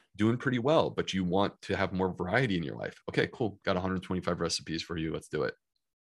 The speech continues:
You're not eating fermented food? Okay,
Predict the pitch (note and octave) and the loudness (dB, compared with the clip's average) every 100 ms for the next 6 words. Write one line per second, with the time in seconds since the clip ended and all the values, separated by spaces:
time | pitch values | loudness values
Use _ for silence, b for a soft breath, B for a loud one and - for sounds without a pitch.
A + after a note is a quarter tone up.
0 | _ _ _ - G2 G2+ G#2+ G2+ G#2+ G#2+ | _ _ _ 0 2 4 4 2 2 0
1 | - - C3 E3 F3 _ _ _ - G#2 | -4 0 2 2 0 _ _ _ -10 0
2 | F2+ | 2